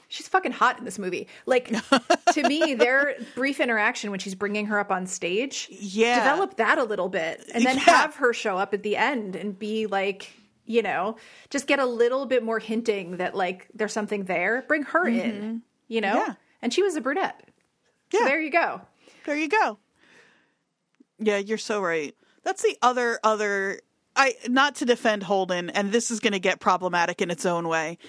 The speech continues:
Speaker 2: that,
Speaker 1: I
Speaker 2: like,
Speaker 1: can't wait.
Speaker 2: That, like, the whole, and this is a tired story that people still like to tell, that, like, women and men, no, no matter the woman's sexuality, can't be friends because a man is always trying
Speaker 1: Yeah.
Speaker 2: to, you know what I mean? Like,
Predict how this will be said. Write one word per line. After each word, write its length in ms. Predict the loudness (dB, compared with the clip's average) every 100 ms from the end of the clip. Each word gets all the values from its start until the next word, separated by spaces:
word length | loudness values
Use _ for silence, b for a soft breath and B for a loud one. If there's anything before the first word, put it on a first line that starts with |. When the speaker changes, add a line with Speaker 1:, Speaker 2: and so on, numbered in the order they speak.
| B B
Speaker 2:
that, 180 | -4 -2
Speaker 1:
I 40 | 0
Speaker 2:
like, 140 | 0
Speaker 1:
can't 100 | 0
wait. 180 | -4 -10 -14 _ _ _ _ _ _ _ _ -2
Speaker 2:
That, 180 | 0 2
like, 480 | 2 2 0 -6 -20 _ _ _
the 160 | 0 0
whole, 460 | 2 2 2 2 0
and 140 | 2
this 160 | 0 0
is 100 | -4
a 40 |
tired 360 | 2 2 2 -2
story 240 | -2 -2
that 120 | -2 -4
people 220 | -6 -4
still 200 | 0 0
like 160 | 0
to 100 | -4
tell, 220 | -2 -2 0
that, 140 | 0
like, 160 | 0 0
women 220 | -2 -2
and 100 | 0
men, 380 | 0 -2 -8 -12 -20 -20 _ _ _ _ 0
no, 160 | 2
no 280 | 2 0 2
matter 440 | 4 2 2 0 0
the 140 | 2
woman's 280 | 2 0 -2
sexuality, 480 | -4 -2 0 0 -4
can't 260 | -2 -2 0
be 140 | -4
friends 500 | 0 0 0 -4 -10
because 500 | -10 -6 -4 -4 -6
a 60 | -4
man 200 | -4 -4
is 100 | -4
always 240 | -4 -4
trying 240 | -2 -2
Speaker 1:
Yeah. 60 | -2
Speaker 2:
to, 260 | -6 -8 -4
you 120 | -2
know 80 | 0
what 100 | 0
I 60 | -2
mean? 180 | -4
Like, 200 | -4 -6